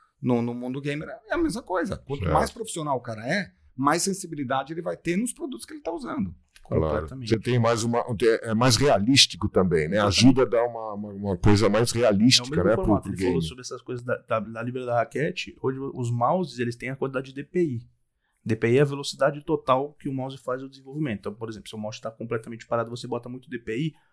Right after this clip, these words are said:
Speaker 3: um mínimo toque faz ele ir muita pessoa. Isso é um desenvolvimento pessoal. Cada um tem um, um padrão. Tem gente
Speaker 1: Você
Speaker 3: que gosta de
Speaker 1: customiza hoje. Você, você pega o,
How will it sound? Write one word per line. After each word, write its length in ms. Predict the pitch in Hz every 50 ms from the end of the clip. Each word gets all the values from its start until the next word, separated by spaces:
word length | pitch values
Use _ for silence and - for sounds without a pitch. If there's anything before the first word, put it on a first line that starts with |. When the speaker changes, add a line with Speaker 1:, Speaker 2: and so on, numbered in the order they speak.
| _ _ _ - -
Speaker 3:
um 160 | 127 123 123
mínimo 640 | 123 123 143 175 202 214 214 202 202 196 185 - _ _ _ _ _
toque 340 | - 147 139 147 - - 180
faz 300 | 170 - 147 160 - - -
ele 300 | 156 151 156 160 180 196
ir 60 | 185 190
muita 300 | 151 147 156 170 175 -
pessoa. 320 | - 202 202 - 156 -
Isso 360 | - 165 190 196 - 226 208 -
é 80 | 208
um 100 | 208 208
desenvolvimento 460 | 190 185 196 196 180 180 202 202 -
pessoal. 380 | - 220 220 - - 208 165 220
Cada 260 | - - 202 196 190
um 140 | 190 196 196
tem 240 | 196 - 143 131 127
um, 220 | 123 120 117 120 - - - - _ _ _ -
um 100 | 135 127
padrão. 420 | 117 - 123 123 117 117 107 101 - _ _ _ _ _ _ _ _ _
Tem 140 | - 113 120
gente 40 |
Speaker 1:
Você 40 | 147
Speaker 3:
que 40 | 143
gosta 180 | 131 120 - 165
de 60 | 170
Speaker 1:
customiza 540 | 147 151 175 190 156 110 107 95 78 - - _
hoje. 300 | - 107 107 98 90 87
Você, 120 | - 123 113 - -
você 300 | - 107 95 - - 104
pega 200 | - - 143 143
o, 60 | 117